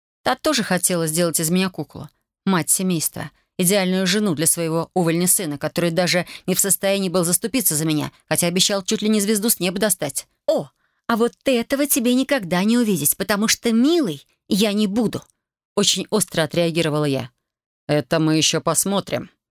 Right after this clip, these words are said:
пообещал Рион. Оказывается, мы уже минуты две стояли очень близко друг к другу. Наши лица разделяло буквально пара сантиметров. Так, увлёкшись пикировкой, мы не заметили, как сблизились. Осознав это, мы одновременно отшатнулись. Но ненадолго.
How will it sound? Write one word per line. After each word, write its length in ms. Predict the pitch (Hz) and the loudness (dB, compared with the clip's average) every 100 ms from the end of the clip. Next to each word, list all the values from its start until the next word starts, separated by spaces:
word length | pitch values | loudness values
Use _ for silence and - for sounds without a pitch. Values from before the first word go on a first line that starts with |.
| _ | _
пообещал 480 | 175 170 170 214 233 | -2 0 0 2 0
Рион. 360 | 175 147 147 147 _ _ _ _ _ | -2 -4 -6 -10 _ _ _ _ _
Оказывается, 600 | - 165 208 185 156 - | -8 -2 -2 0 0 0
мы 100 | 165 | 0
уже 220 | 165 160 165 | 0 0 0
минуты 420 | 165 170 160 151 | 2 0 0 -2
две 200 | 151 214 | 0 0
стояли 420 | - 160 151 151 | 0 -2 0 0
очень 240 | 147 160 | 0 0
близко 300 | 151 202 - | 0 0 0
друг 200 | 147 151 | -2 -4
к 20 | 135 | -2
другу. 340 | 143 147 185 - _ _ - | -2 -2 -6 -8 _ _ -4
Наши 220 | - 185 | -2 0
лица 240 | 196 190 | 0 0
разделяло 420 | 175 165 170 185 | 0 2 2 2
буквально 420 | 165 156 165 180 185 | 0 -2 0 0 -2
пара 200 | 170 160 | -2 -2
сантиметров. 680 | - 151 147 139 - 165 - _ _ _ _ - | -2 -2 0 -2 -4 -8 -10 _ _ _ _ -6
Так, 200 | - 202 | -2 0
увлёкшись 520 | 175 196 - 202 - | 2 0 0 -2 0
пикировкой, 580 | 185 185 180 202 - 175 | -2 0 0 -2 -2 0
мы 100 | 170 | 2
не 100 | 160 | 2
заметили, 460 | 170 175 180 175 | 0 0 0 -2
как 180 | 160 160 | -2 -4
сблизились. 580 | 156 190 180 135 - - _ _ _ _ _ | -2 -2 -2 -2 -4 -6 _ _ _ _ _
Осознав 540 | - - 160 190 254 - | -4 0 0 0 -2 -2
это, 280 | 214 220 175 | -4 -2 0
мы 100 | 170 | 0
одновременно 560 | 156 165 165 208 208 156 | 0 -2 0 0 0 0
отшатнулись. 640 | - - - 151 151 - _ _ _ _ | -2 -2 -4 -2 -2 -4 _ _ _ _
Но 100 | 180 | -2
ненадолго. 680 | 208 233 190 156 170 160 156 | 2 2 0 0 -2 -2 -8